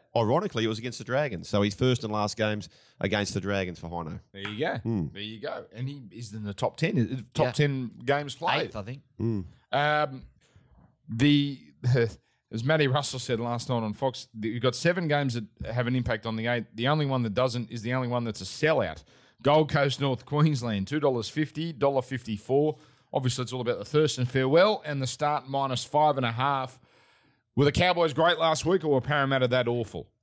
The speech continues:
Speaker 1: Both.
Speaker 2: Yeah, Cowboys have been good for a while, haven't they?
Speaker 1: Yeah, I, I've, I've gotta go the Cowboys. Would they be your team, boys, if you had a wild card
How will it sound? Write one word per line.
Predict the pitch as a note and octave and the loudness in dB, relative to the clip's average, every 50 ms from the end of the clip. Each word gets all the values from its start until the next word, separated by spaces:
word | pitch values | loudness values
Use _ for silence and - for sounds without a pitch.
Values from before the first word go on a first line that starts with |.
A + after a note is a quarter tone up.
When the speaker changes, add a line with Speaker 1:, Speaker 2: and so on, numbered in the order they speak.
| _ | _
Speaker 1:
Both. | - G#2+ G2 F2 - - _ _ _ _ _ _ _ _ _ _ | -4 -4 -4 -4 -6 -12 _ _ _ _ _ _ _ _ _ _
Speaker 2:
Yeah, | G2+ A2+ | -2 -2
Cowboys | G#2+ - D3 F3+ A#3+ A#3 A3+ F#3 | 0 2 4 4 6 6 6 4
have | B2+ A2+ | 4 2
been | A2+ G#2 G#2 F#2+ - _ - | 0 0 -2 -8 -14 _ -4
good | - B2+ B2 | -2 -2 -2
for | - - G#2+ | 0 -2 -4
a | F2+ | -4
while, | D#2 F2+ A#2+ C#3+ G2+ | 0 2 2 2 2
haven't | G2+ B2+ D3 B2+ F2 | 0 0 0 -2 -4
they? | - F#2+ F2+ | -4 -2 0
Speaker 1:
Yeah, | F#2+ G#2+ | 0 2
I, | C3+ C3 - - C#3 | 0 0 0 -2 -4
I've, | B2+ - _ _ _ _ _ _ _ _ _ _ _ _ _ _ _ - | -6 -6 _ _ _ _ _ _ _ _ _ _ _ _ _ _ _ -4
I've | C3+ C3+ | -2 0
gotta | B2 C3+ G#2+ | 2 0 2
go | F2+ F#2 E2 | 2 0 -2
the | D#2+ | -2
Cowboys. | - - G2 G2 G2 G2+ A2 A2+ G#2 - | -4 -2 0 0 0 0 0 0 0 0
Would | C3 C#3 C#3 | -2 0 2
they | D#3+ D#3 | 2 2
be | D3 C3+ | 2 0
your | A#2+ | 0
team, | - B2+ C3 C3+ C3 | 0 0 0 2 2
boys, | A#2+ A#2+ A#2+ B2 B2+ A#2 G2 | 2 2 2 2 0 0 -2
if | A2+ A#2+ A#2 - A2+ | -2 -4 -2 0 0
you | A2+ | 2
had | G#2+ G#2+ A#2 A2 A2 | 2 4 2 2 2
a | |
wild | G#2 G2+ A2 A2+ A#2 A2+ - | 4 2 2 2 2 0 0
card | - A#2 A#2+ C#3 D3+ D#3 | 0 0 0 0 0 -4